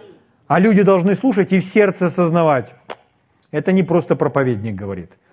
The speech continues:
Дух Святой говорит. Почему? Сердце начинает гореть. И это служит сердцу, миром служит. И если у вас внутри начинает литься ручеек, значит, Дух Святой вам служит. А могут быть другие духи.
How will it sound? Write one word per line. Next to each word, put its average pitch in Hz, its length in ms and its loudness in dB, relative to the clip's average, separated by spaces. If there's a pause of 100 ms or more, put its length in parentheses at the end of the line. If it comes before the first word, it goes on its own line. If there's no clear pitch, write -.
Дух 185 240 0
Святой 139 400 -2
говорит. 104 320 -8 (680)
Почему? 202 480 2
Сердце 269 380 -2
начинает 160 480 0
гореть. 131 420 0 (480)
И 165 60 4
это 202 180 4
служит 214 380 2
сердцу, 185 420 0
миром 214 420 2
служит. 95 460 -8 (680)
И 170 80 4
если 220 240 4
у 233 80 6
вас 226 220 4
внутри 190 560 2 (100)
начинает 196 440 2
литься 196 340 2
ручеек, 185 600 0 (220)
значит, 233 320 2
Дух 214 180 2
Святой 202 520 2 (200)
вам 190 400 2
служит. 165 460 0 (1500)
А 143 140 0
могут 226 320 2
быть 233 180 2
другие 254 380 2
духи. 170 460 -4